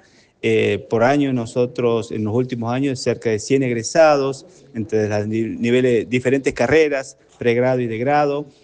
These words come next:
Y bueno, y la fortuna que tenemos, que todos nuestros egresados, sobre todo de ingeniería, están trabajando. Tenemos muchas solicitudes de las empresas, de profesionales. Estamos trabajando muy bien con respecto al tema de las pasantías.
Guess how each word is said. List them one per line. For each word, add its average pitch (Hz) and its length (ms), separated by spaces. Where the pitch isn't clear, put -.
Y - 60
bueno, 143 400
y 123 80
la 110 140
fortuna 135 440
que 127 120
tenemos, 139 420
que 107 100
todos 135 280
nuestros 123 280
egresados, 127 680
sobre 110 160
todo 117 180
de 117 120
ingeniería, 127 680
están 123 240
trabajando. 160 640
Tenemos 120 280
muchas 123 300
solicitudes 120 560
de 110 80
las 110 120
empresas, 131 1040
de 143 120
profesionales. 147 920
Estamos 147 320
trabajando 147 460
muy 139 140
bien 143 100
con 143 100
respecto 127 320
al 120 80
tema 127 160
de 123 60
las 110 80
pasantías. 113 720